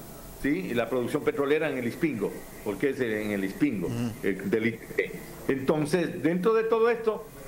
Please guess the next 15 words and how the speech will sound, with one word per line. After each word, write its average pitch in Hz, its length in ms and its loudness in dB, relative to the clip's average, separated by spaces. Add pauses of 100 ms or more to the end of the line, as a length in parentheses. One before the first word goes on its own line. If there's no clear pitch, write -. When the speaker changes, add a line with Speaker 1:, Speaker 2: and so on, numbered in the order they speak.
(220)
Speaker 1:
yo 156 320 6
entiendo 180 480 4
en 190 80 0
este 170 160 0
momento 180 480 2
la 147 100 6
necesidad 139 480 0
imperiosa 165 580 0
de 170 120 2
buscar 139 340 -2
más 160 160 0
recursos 165 460 -2
para 131 240 0
poder, 139 300 2
eh, 139 120 -2